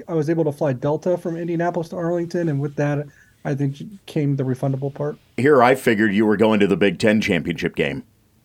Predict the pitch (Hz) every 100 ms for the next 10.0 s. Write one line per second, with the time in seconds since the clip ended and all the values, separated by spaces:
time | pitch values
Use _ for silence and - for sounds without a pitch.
0 | _ _ _ _ _ - 202 190 170 208
1 | 170 139 185 233 139 139 143 156 165 175
2 | 175 160 156 208 190 - 208 202 202 214
3 | - 180 233 196 160 220 202 196 - 214
4 | 233 175 - 170 151 143 160 - - 202
5 | 196 202 190 220 208 196 196 165 185 220
6 | 131 131 151 180 208 175 156 196 226 151
7 | 147 - 170 160 190 202 196 156 175 226
8 | 151 127 131 - 139 131 147 147 139 156
9 | 143 147 139 143 143 139 135 147 143